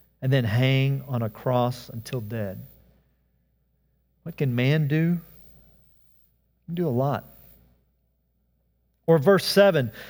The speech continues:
"The Lord is on my side as my helper. I shall look in triumph on those who hate me."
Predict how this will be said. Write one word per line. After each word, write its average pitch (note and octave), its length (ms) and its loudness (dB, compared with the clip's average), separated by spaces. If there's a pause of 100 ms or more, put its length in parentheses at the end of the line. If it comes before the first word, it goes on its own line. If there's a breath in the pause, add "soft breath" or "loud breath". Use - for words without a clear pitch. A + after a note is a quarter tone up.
(140 loud breath)
"The D3+ 80 6
Lord G3+ 360 8
is D#3 140 0
on D#3 180 4
my C#3 160 4
side D#3 400 4
as D3 120 -2
my C3 160 4
helper. D3 520 4 (300 loud breath)
I D3+ 120 4
shall C#3 300 4
look G3 400 4
in C#3+ 200 2
triumph G#3 520 4
on C#3 240 2
those E3 460 4 (140)
who C3+ 140 0
hate C3 360 -4
me." A2 240 -6